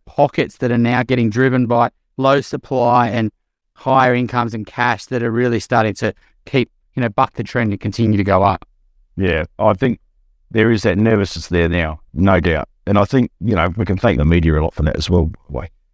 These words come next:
Speaker 1: Yeah.
Speaker 2: Um, but, you know, they, 'cause they need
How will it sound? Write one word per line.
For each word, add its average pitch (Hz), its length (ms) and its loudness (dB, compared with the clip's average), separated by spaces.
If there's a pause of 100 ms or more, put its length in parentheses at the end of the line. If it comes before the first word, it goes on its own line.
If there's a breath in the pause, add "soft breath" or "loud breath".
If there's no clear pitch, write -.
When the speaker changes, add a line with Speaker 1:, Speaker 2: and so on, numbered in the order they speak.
(180)
Speaker 1:
Yeah. 92 240 2
Speaker 2:
Um, 76 160 -10 (120)
but, - 180 0 (380)
you 110 120 0
know, 85 120 2
they, 90 220 2 (260)
'cause - 400 -8
they 92 120 2
need 98 280 4